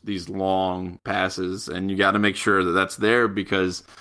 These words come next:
I think last year a lot of teams were picking up on that. They were bringing their safeties and their, all their defensive backs as close as they could, and s-, just daring Ohio State to try to complete deep passes. Um, you gotta have a guy who can catch 'em,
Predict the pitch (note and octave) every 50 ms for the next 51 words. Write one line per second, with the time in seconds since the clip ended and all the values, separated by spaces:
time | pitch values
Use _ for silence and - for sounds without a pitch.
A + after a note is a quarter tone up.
0 | - - - - - _ - G#2+ G2+ G#2 F#2+ G2+ G2 G2 G2 G#2 - - B2+ A#2
1 | G#2+ G2 F#2+ F#2+ F#2+ F#2 - G#2+ G#2 G#2 G2+ F2+ F#2+ F#2+ F#2 - A2+ G2 A2 G#2+
2 | A2+ A#2+ C3 C3+ B2+ B2+ C3+ C#3+ D#3+ - - - G#2+ G2+ G2 G2 F#2+ F#2+ F#2+ F#2+
3 | G2 F#2+ - - - F#2+ G#2 G#2 G#2 G#2 G2+ G2 G2 G2 G2 F#2+ G2 - - G#2+
4 | A2 A#2 A2+ - A#2+ C3+ C#3+ D3 C3 G#2+ G2 F#2+ F#2+ F#2+ F#2+ F#2+ F#2 - - G2
5 | G2+ G#2+ G#2 G2+ F#2+ - A2+ A2+ B2 A#2 G#2+ G#2 G#2 A#2+ - - G2+ - - -
6 | A2+ A2 - - A2 G#2+ G#2 G2 F#2 - - G#2+ A2+ C3 C3 A2+ G#2 - - -
7 | - A2+ G#2 G#2 G#2 G2 F#2 A#2 A#2 B2 C#3 C#3+ C3 A#2+ G#2+ G2+ G#2 G#2+ G2+ G2
8 | G2 - - G2 - - F#2+ - - - - A2 G2+ F#2+ G2 G2 G2 - F#2+ F#2+
9 | - - G#2+ F#2+ F#2 - - F2+ F#2 - - - G2 A2 A2+ A2+ - F#2+ F#2 F#2+
10 | - - - _ - - - - - - _ _ - - F2+ F2+ F2+ F2+ F2+ F2+
11 | F2+ F2+ E2+ - _ _ _ _ - G2 G2+ G2+ G2+ G2+ G#2 G#2 G2+ G2 G2+ G2+
12 | G2 F#2+ F#2 F#2+ F#2 G2 G2 F#2 - F#2+ F#2+ G2+